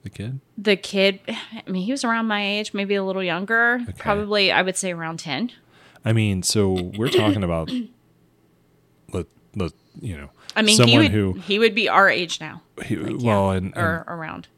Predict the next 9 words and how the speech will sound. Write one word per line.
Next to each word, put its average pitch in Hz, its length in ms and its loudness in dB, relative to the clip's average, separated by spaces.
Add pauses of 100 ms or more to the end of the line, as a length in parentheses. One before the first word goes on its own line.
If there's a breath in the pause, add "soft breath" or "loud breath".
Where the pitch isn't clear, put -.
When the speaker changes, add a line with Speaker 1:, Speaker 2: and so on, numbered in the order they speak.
Speaker 1:
very 113 380 2
realistically, 85 1200 -4 (680 soft breath)
um, 82 640 -2 (180)
would 92 220 0
know 90 220 0
enough 85 320 -4
about 82 300 -6
danger 80 600 -6
that 82 240 -8